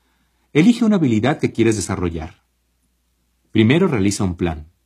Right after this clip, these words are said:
Haz lo que planeaste. Revisa tus resultados para ver cómo los puedes hacer mejor la próxima vez.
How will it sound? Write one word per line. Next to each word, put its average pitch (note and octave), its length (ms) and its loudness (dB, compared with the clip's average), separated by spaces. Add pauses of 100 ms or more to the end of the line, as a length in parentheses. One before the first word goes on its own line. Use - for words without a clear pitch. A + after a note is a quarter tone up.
(1200)
Haz G2 200 -4
lo A2+ 120 -2
que A2 80 -2
planeaste. A2+ 580 -2 (1300)
Revisa E3+ 500 2
tus C3+ 220 -2
resultados A2 640 -2
para F2 220 -4
ver G#2+ 320 -2
cómo G3 300 4
los A#2+ 240 0
puedes G#2+ 460 0
hacer G#2+ 260 -2
mejor B2+ 340 0
la A#2 140 -4
próxima F2+ 420 -6
vez. - 380 -16